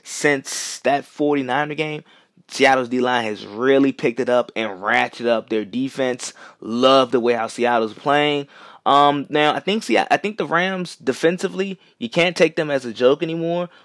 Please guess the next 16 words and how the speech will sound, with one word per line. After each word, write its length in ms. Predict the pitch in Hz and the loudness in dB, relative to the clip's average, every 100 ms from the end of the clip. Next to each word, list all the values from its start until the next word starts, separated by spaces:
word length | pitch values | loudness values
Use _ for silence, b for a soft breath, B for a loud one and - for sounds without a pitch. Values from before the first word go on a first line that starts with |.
| b - | b -6
Since 320 | 175 175 131 | -2 -2 2
Jalen 320 | 143 147 131 | 4 4 2
Ram-, 340 | 131 143 139 - | -4 -4 -6 -16
J-, 420 | - - 131 156 | -20 -2 2 2
Jalen 520 | - 127 143 135 120 | 2 2 4 4 2
Ramsey 380 | 113 120 120 120 | -2 -2 -4 -2
has 180 | 117 107 | -2 -2
joined, 480 | 113 131 143 147 165 b b b b _ | -4 -2 -2 -4 -8 b b b b _
they've 220 | 226 226 | 4 6
been, 180 | 202 214 | 8 6
oh, 200 | 208 208 | 4 0
they 160 | - 175 | 2 4
haven't 240 | 294 277 | 4 4
been 160 | 285 254 | 0 4
bad 280 | 151 151 | 6 6
defensively. 680 | 202 - 139 123 110 107 101 | 2 0 -2 -2 -6 -6 -8